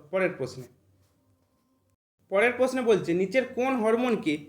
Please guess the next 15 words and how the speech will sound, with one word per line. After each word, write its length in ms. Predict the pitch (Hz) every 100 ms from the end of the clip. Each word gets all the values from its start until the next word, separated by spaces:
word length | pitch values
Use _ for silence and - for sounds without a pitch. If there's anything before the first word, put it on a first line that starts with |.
| - 156
অ্যান্টিজিবরেলিন 880 | 185 220 247 190 202 202 220 220 208
বলা 140 | 160 120
হয়? 140 | 113 110 - _ _ _ _ _ _ -
অক্সিন, 500 | 165 - - 220 208 214 - _ 151
ইথিলিন, 420 | 151 214 202 208 208 - _ -
ফ্লোরিজেন 480 | 170 185 185 202 202 - -
এবং 120 | - 160
অপশন 300 | 156 - 202 185
ডিতে 180 | 175 190 185
আছে 160 | 185 285 - - -
অ্যাবসিসিক 520 | 156 - 170 185 190
অ্যাসিড। 320 | 165 - 117 - _ _ _ _ _
তো 100 | - 160
মনে 120 | 185
রাখবে 220 | 208 202